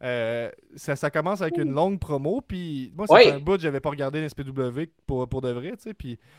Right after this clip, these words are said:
Speaker 1: euh, j'ai, ça fait un, en tout cas, c-, c'était,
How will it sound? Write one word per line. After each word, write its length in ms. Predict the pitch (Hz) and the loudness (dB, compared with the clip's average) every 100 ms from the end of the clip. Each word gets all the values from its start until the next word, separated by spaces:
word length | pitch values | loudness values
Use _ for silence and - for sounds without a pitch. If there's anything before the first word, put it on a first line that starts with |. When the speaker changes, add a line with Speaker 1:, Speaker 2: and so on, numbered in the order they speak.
| 117 - | -16 -6
Speaker 1:
euh, 420 | 123 113 107 107 - | -4 -2 -4 -8 -14
j'ai, 360 | 110 117 80 - 139 | -14 -14 -16 -18 -10
ça 140 | 127 | -6
fait 260 | 196 208 143 | 0 0 0
un, 80 | |
en 60 | 127 | -4
tout 140 | - | -2
cas, 100 | 202 117 | -4 -4
c-, 300 | - - - - _ | -10 -20 -20 -20 _
c'était, 380 | - 147 135 | -12 -6 -4